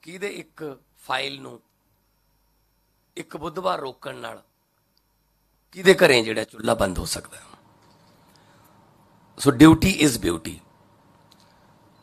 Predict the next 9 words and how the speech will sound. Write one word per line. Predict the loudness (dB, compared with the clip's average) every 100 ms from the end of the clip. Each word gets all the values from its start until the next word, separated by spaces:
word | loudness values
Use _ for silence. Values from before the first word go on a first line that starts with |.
| _ _ 0
ਮੈਂ | 4 6
ਤੁਹਾਨੂੰ | 4 4
ਇਹੀ | 2 0
ਕਹੂੰਗਾ | -2 -2 -4 -6 -12 _ _ _ _ _ _ _
ਕਿ | -2 -2
ਜੋ | -2 0 2 4
ਵੀ | 6
ਕੰਮ | 4 4
ਮਿਲਿਆ | 2 2 2